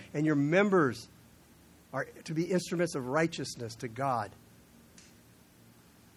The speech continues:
What is your real problem today? Whatever it might be, give it to God.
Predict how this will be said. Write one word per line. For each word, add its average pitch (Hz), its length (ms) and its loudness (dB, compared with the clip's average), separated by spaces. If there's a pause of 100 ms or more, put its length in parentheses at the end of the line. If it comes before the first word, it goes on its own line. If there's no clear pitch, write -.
(1400)
What 165 200 4
is 185 180 6
your 160 120 2
real 160 240 2
problem 156 540 -2
today? 117 420 -6 (1700)
Whatever 170 500 4
it 170 80 6
might 180 340 6
be, 185 200 2
give 151 320 0
it 185 160 -2
to 170 80 -4
God. 156 480 0